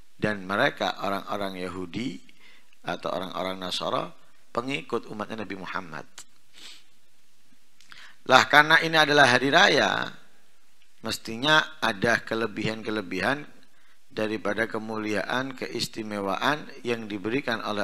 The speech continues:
Allah Subhanahu wa taala di dalamnya. Dalam khabar disebutkan oleh Rasul, "Inna lillahi azza wa jal fi kulli jum'atin sittami'ati alfi atiq minan nar."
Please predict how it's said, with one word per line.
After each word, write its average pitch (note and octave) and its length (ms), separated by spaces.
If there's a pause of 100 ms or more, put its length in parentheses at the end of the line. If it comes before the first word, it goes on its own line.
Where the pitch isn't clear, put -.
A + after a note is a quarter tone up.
Allah F#2+ 240
Subhanahu F#2+ 720
wa G2 80
taala G2 640
di A2 320
dalamnya. F#2 800 (3000)
Dalam C#3 320
khabar D3+ 480
disebutkan C3 560
oleh A#2+ 240 (640)
Rasul, A2+ 400 (240)
"Inna A#2+ 400
lillahi A#2 720
azza G#2 320
wa A2 160
jal A2+ 320
fi A2 240
kulli A2+ 400
jum'atin A#2 640
sittami'ati A2+ 1400
alfi A#2+ 400
atiq B2 720
minan F2 320
nar." D2+ 240